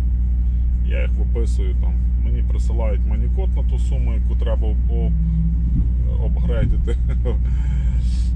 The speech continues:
Оцей, взяти, і все, вони мені прислали, я туди то все повписував, пописував свої дані,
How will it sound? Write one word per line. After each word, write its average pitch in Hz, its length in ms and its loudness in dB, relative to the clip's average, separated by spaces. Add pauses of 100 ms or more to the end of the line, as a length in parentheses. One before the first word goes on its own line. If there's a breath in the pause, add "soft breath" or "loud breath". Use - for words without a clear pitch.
(500)
Оцей, - 400 0 (380)
взяти, - 400 0
і - 40 2
все, - 180 0
вони - 180 0
мені - 120 0
прислали, - 500 0
я 62 100 0
туди - 260 0
то - 60 0
все - 160 0
повписував, - 680 0
пописував 127 520 0
свої - 240 0
дані, 117 240 0